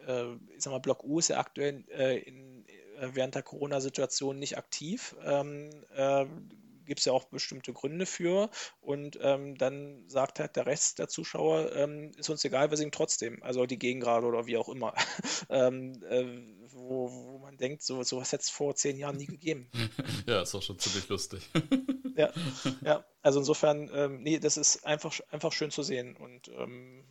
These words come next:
Speaker 1: äh, wie gesagt, ist, äh, ist eine schöne Sache, die, ähm, die da über die letzten Jahre einfach entstanden ist.
Speaker 2: Mhm.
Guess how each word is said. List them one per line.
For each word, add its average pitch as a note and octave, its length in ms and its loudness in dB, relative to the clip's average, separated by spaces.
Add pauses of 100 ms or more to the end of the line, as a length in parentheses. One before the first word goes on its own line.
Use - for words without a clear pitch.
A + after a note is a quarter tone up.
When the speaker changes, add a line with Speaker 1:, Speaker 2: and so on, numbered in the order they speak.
(100)
Speaker 1:
äh, B2+ 280 0 (400)
wie E3 80 -20
gesagt, C3 320 -4
ist, - 840 6
äh, B2+ 440 -2
ist - 160 -2
eine D3 80 -2
schöne D#3 300 2
Sache, C#3 420 2
die, C3 580 -12
ähm, B2 460 -14 (920)
die A#2 60 -2
da G#3 140 2
über B2 140 -2
die A#2 60 2
letzten A2+ 300 -4
Jahre A2+ 220 -2
einfach A2+ 220 -10
entstanden G2 440 -18
ist. A#2+ 140 -6
Speaker 2:
Mhm. - 40 -20